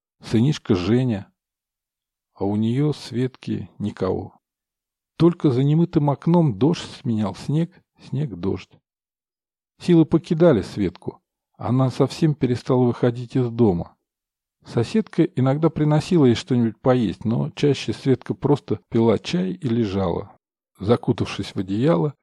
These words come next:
перечитывая по кругу в который уже раз Маугли, сказки дядюшки Римуса и история о муми-тролле, затрёпанный сборник новелл о Генри или театр Моэма.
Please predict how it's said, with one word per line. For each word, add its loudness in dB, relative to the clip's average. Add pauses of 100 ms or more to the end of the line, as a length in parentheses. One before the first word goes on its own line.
(360)
перечитывая 2
по 0
кругу 0
в -6
который 2
уже 0
раз 0
Маугли, 0
сказки -4
дядюшки -6
Римуса -4 (240)
и 0
история 4
о 2
муми-тролле, 0 (760)
затрёпанный 2
сборник -2
новелл -4
о -10
Генри -2 (500)
или 0
театр -2
Моэма. -8